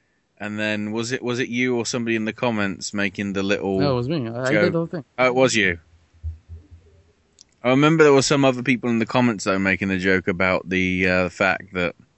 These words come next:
Speaker 1: you know, that sort of attendance is something that T N A could only dream of. At least going by, you know, previous trends.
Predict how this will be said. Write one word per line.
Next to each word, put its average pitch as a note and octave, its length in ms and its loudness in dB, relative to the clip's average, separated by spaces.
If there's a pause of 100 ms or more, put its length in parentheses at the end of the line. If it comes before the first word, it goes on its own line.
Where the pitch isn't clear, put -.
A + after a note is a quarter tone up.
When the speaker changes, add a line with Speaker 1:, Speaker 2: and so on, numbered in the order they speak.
(560)
Speaker 1:
you F#2+ 60 -2
know, F#2 100 2
that G2 260 0
sort F#2 220 -4
of F#2 80 -8
attendance F#2+ 580 -4
is F2+ 120 -10
something F2 500 -6 (100)
that F#2 220 -6 (1080)
T G#2 200 -4
N F#2+ 80 -2
A F#2 140 -2
could F#2+ 160 -2
only F2+ 280 -2
dream F2+ 380 -4
of. E2 240 -10 (1700)
At F#2 100 -2
least G#2+ 300 0
going G2 360 2
by, F#2 200 2
you F2+ 280 0
know, F2 140 0
previous E2+ 560 -4
trends. E2+ 460 -6